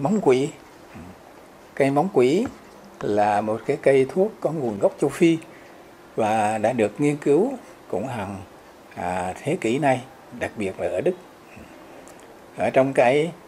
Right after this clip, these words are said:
à, cây móng quỷ này, cây móng quỷ là một cái cây thuộc họ vừng, à, Bedaliaceae. Và khi nghiên cứu thì người ta thấy cái hoạt chất chủ yếu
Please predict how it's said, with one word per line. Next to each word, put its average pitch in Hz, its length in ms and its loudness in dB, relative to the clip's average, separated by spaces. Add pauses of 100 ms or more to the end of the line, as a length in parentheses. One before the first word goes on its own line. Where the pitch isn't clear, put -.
(180)
à, 95 480 0
cây 127 140 0
móng 143 180 -2
quỷ 123 180 2
này, 104 400 -2 (840)
cây 135 100 2
móng 156 120 -2
quỷ 143 160 4
là 151 120 2
một 110 160 2
cái 147 140 2
cây 139 160 2
thuộc 120 180 -2
họ 101 380 -2 (360)
vừng, 123 300 4 (640)
à, - 80 -16 (200)
Bedaliaceae. 135 880 0 (840)
Và 107 640 -2 (280)
khi 170 140 2
nghiên 156 180 0
cứu 175 380 2
thì 120 180 0
người 107 100 -4
ta 123 120 0
thấy 143 340 -2 (380)
cái 160 100 0
hoạt 131 220 0
chất 220 140 6 (140)
chủ 135 120 2
yếu 165 260 2